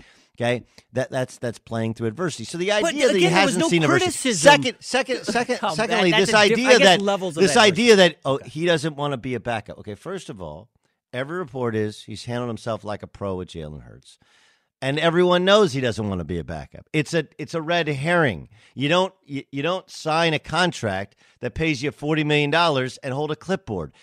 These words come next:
Speaker 1: That's why you sign the contract that's, that's, that's layered like that. So the, it, it's the team saying, "We're gonna stick with you through thick and thin,"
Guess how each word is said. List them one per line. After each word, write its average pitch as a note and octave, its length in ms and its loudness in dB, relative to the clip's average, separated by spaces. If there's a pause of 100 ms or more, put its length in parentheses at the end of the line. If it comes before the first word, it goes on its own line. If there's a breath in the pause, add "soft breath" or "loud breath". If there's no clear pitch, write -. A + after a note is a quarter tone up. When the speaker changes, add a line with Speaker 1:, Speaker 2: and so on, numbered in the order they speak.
(140 soft breath)
Speaker 1:
That's D#3+ 320 0
why D#3 200 2
you D#3+ 120 -2
sign E3+ 320 0
the E3 60 -6
contract F3+ 600 0
that's, C#3+ 280 -8
that's, D3+ 300 -4 (100)
that's C#3+ 340 -4
layered E3 460 2
like F#2 220 -6
that. C#2 240 -12 (300 soft breath)
So D3 420 2
the, C#3 300 -8
it, - 220 -8
it's C#3+ 240 -4
the C#3 80 -6
team G3+ 420 -2
saying, E3 520 2 (200 soft breath)
"We're D3+ 200 -2
gonna F3+ 140 0
stick F3 300 -4
with D3+ 160 -4
you D3 140 -6
through C#3 180 -6
thick C3+ 300 -4
and D3 200 -6
thin," F#3 340 -2